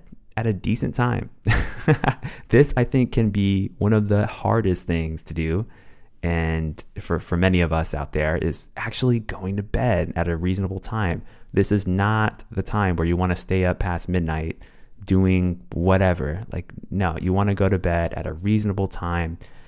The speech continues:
wake up early so that you are refreshed, you're ready, you're energized, and you're just gonna go out there and crush it. But yeah, this is not the time to stay up at one A M or two A M,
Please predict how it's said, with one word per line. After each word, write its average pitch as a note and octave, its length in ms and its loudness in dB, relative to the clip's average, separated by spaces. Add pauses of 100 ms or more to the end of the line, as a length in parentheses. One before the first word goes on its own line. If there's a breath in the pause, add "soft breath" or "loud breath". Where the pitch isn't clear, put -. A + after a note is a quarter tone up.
(240 soft breath)
wake F#2+ 340 2
up G#2+ 260 4
early E2+ 580 2 (300 soft breath)
so E2+ 300 2
that D#2+ 640 -2
you G#2 200 2
are F2 80 2
refreshed, - 640 -4
you're F2 100 -2
ready, G#2 300 -2
you're F2+ 240 -2 (100)
energized, G2 800 2
and F2+ 140 -4
you're F#2+ 80 -2
just - 180 -6
gonna F2 320 2 (300 soft breath)
go F2+ 180 4
out E2+ 200 2
there D#2+ 160 2
and D#2 180 -6
crush - 320 -6
it. - 160 -6 (520 soft breath)
But E2 420 2
yeah, E2 260 -2
this - 200 -2
is F#2+ 80 -6
not F#2+ 160 2
the F2 60 0
time F2+ 280 0
to F2 60 -2
stay E2+ 260 0
up D#2+ 300 -2
at D#2+ 240 -4 (280)
one F2 240 0
A D#2+ 60 0
M D#2 320 -2
or E2 80 -2
two D#2+ 220 -4
A - 40 -2
M, D3+ 380 -4